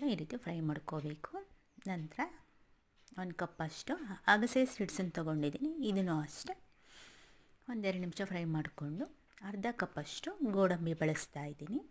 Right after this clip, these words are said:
ಇದೊಂದು ನಿಮಿಷ ಫ್ರೈ ಆಗಿದ ತಕ್ಷಣ ಕುಂಬಳಕಾಯಿ ಸೀಡ್ಸ್ ತೊಗೊಂಡಿದ್ದೀನಿ ಒಂದು ಕಪ್ಪಷ್ಟು. ಇದನ್ನು ಈ ರೀತಿ ಎರಡು ನಿಮಿಷ ಫ್ರೈ ಮಾಡಿಕೊಂಡು ಸೂರ್ಯಕಾಂತಿ ಸೀಡ್ಸ್‌ನ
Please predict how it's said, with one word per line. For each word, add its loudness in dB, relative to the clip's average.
ಇದೊಂದು -2
ನಿಮಿಷ -2
ಫ್ರೈ -2
ಆಗಿದ -2
ತಕ್ಷಣ -6
ಕುಂಬಳಕಾಯಿ 2
ಸೀಡ್ಸ್ -4
ತೊಗೊಂಡಿದ್ದೀನಿ 2
ಒಂದು 2
ಕಪ್ಪಷ್ಟು. -2
ಇದನ್ನು 2
ಈ 6
ರೀತಿ 4
ಎರಡು 6
ನಿಮಿಷ 0
ಫ್ರೈ 0
ಮಾಡಿಕೊಂಡು 0
ಸೂರ್ಯಕಾಂತಿ 2
ಸೀಡ್ಸ್‌ನ 2